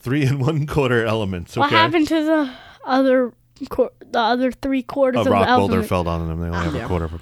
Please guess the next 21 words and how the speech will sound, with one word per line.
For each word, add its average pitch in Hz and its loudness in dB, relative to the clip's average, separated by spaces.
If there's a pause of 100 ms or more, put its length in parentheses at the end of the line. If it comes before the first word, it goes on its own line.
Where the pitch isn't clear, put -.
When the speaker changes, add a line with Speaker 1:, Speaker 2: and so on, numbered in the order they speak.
Speaker 1:
left. - -12 (240)
Only 98 -2
the 82 -4
toes 85 -4
and 78 -10
feet - -12
are - -16
sticking - -16
out. 80 -16 (160)
All - -8
right, 98 0
how 131 4
many, 120 0 (320)
how 120 -2
many 110 0
elements 98 -2
would 87 -8
you 87 -8
give 85 -8
it, 85 -10 (160)
Stitch? - -12